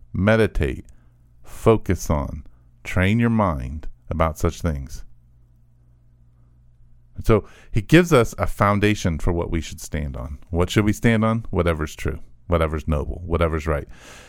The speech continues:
It, it is so easy for our minds to be distracted. And so what Paul is saying is, once you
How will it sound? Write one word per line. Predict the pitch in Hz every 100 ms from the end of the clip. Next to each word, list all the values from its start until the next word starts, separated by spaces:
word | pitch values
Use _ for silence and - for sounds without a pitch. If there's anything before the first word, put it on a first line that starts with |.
| - -
It, | 117
it | 127 -
is | 127 135 -
so | - 156 160 151
easy | 123 120 123 123 80 73 80 82
for | - 98
our | 92
minds | 92 90 87
to | -
be | 90 80
distracted. | - 135 143 - - 82 - - -
And | 107
so | 123
what | 113 117 - -
Paul | 143 156
is | 147
saying | 131 107
is, | 95 - - - - - _ -
once | 101 123 151 - - -
you | 113